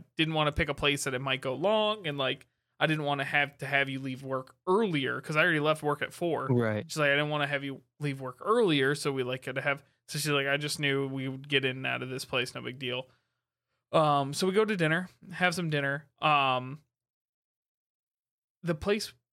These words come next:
Speaker 1: we hadn't been there since pre-pandemic, pre-kids, all this stuff. It's the place right next to the Skip,
Speaker 2: Mm.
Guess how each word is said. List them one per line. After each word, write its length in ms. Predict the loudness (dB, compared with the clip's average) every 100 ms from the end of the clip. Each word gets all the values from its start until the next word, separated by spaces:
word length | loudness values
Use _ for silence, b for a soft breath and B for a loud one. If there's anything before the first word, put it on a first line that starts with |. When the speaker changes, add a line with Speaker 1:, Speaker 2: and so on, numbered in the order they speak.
| _ _ _ _ _ -6
Speaker 1:
we 120 | -2
hadn't 300 | 2 0 2
been 180 | 0 2
there 140 | 0
since 260 | 0 -6 -6
pre-pandemic, 760 | -6 -4 0 0 2 0 -2
pre-kids, 520 | -6 -8 2 2 4
all 140 | 0 -2
this 120 | -2
stuff. 240 | -2 -4 -2
It's 180 | -4 -4
the 60 |
place 240 | 0 0 0
right 100 | -2
next 220 | -2 -4
to 60 |
the 80 | -8
Skip, 280 | 0 4 4
Speaker 2:
Mm. 120 | 4